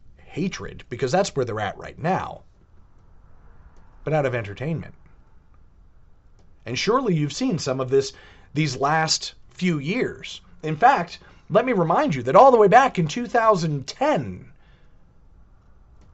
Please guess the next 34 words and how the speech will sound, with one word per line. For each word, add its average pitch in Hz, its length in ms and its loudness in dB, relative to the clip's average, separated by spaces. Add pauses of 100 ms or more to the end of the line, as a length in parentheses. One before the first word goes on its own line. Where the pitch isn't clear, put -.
(280)
it 170 160 0
was 180 160 6
a 175 60 4
game 147 720 -2 (1600)
in 143 120 -2
the 147 60 0
city 180 320 0
of 127 100 -2
the 123 40 -10
street, 170 340 -6
in 143 140 -4
the 131 80 -4
city 220 240 -4
of 202 80 -6
Chicago 151 480 -2
on 101 80 -8
the 98 80 -12
streets, - 460 -10 (320)
to 147 80 -2
walk 196 320 4
up 226 140 0
behind 190 380 -2
somebody 113 360 -6
with 107 120 -10
a 117 60 -12
two-by-four 101 760 -8 (340)
and 131 200 -8
crack 170 360 -4
them 143 160 -2
on 135 80 -4
the 135 80 -4
head 175 280 -2
with 92 140 -10
it. - 240 -18